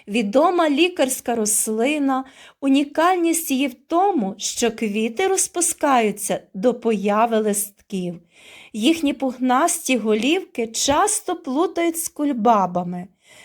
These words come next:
На дотик верхня частина листка холодна,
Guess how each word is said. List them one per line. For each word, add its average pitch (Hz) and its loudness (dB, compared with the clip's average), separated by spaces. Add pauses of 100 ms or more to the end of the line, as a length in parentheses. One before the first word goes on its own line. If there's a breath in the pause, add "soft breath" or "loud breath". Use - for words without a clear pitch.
(120)
На 233 0
дотик 254 0
верхня 247 2
частина 285 -2
листка 294 0
холодна, 196 2